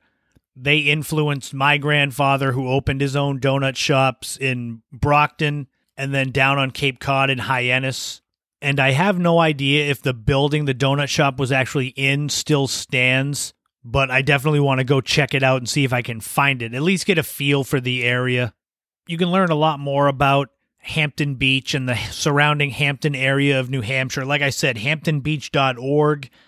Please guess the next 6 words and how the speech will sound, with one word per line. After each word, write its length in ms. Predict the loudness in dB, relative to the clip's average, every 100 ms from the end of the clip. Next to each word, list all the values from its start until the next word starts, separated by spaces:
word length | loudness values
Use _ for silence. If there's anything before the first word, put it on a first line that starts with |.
| _ _ _ _
You 120 | -8 -4
can 220 | -2 0
go 260 | 2 2
to 380 | 2 0 2 0 -4 _ -8
N 220 | -2 0 0
H 420 | 0 0 -2 -6